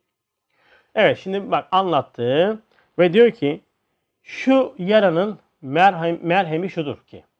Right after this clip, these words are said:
Şimdi hastalığı anlattı, çözümünü anlatacak Kur'an eczanesinden, e, Müminin suresinin bu ayetinden ve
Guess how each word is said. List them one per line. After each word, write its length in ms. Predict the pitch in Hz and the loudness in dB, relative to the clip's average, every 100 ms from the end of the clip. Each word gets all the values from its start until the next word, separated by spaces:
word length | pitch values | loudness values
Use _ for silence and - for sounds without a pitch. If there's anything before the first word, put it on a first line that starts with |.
| _ _ _ _ _ _ _ _ _ _ | _ _ _ _ _ _ _ _ _ _
Şimdi 300 | _ 127 98 | _ -18 -16
hastalığı 420 | - 156 - 139 | -4 -4 -2 -6
anlattı, 320 | 185 120 - 196 | -4 -6 -8 -12
çözümünü 440 | 196 180 170 127 - | -8 -6 -8 -8 -12
anlatacak 460 | - 107 - 123 - | -14 -14 -14 -16 -12
Kur'an 200 | 160 139 | -10 -8
eczanesinden, 720 | 127 110 101 95 _ 107 147 196 _ _ _ _ - | -8 -10 -14 -18 _ -20 -20 _ _ _ _ _ -12
e, 380 | 107 110 113 - | -10 -10 -12 -10
Müminin 340 | 135 139 139 147 | -10 -6 -6 -6
suresinin 600 | - 117 107 113 120 _ | -8 -12 -12 -16 -16 _
bu 280 | 139 135 127 | -8 -6 -2
ayetinden 680 | 120 117 - 104 113 - 127 | -2 -2 -6 -12 -12 -10 -6
ve 160 | 123 | -6